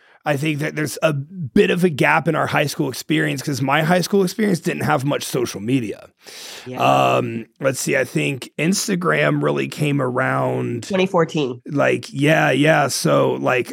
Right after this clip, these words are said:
Speaker 1: I, I was out of high school by the time Instagram was happening. We just kinda had Facebook, right?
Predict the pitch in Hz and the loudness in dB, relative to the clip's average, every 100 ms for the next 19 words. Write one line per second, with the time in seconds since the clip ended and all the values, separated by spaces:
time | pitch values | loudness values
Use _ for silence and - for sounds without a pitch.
0 | - 127 139 131 120 _ _ 117 143 160 | 0 2 2 0 -6 _ _ 0 2 2
1 | 113 - - - 117 139 135 107 98 - | 0 -4 -10 -2 2 4 4 0 -8 -14
2 | - - 139 151 151 - 123 120 123 120 | -14 -4 2 2 2 0 0 2 0 0
3 | 120 123 135 - 131 123 113 131 127 131 | -2 -2 -4 -4 -4 -4 0 0 2 2
4 | 156 220 - 160 113 - 135 170 - - | 2 2 0 0 -2 -4 0 0 0 -8
5 | 80 - 123 131 143 | -10 -4 0 0 0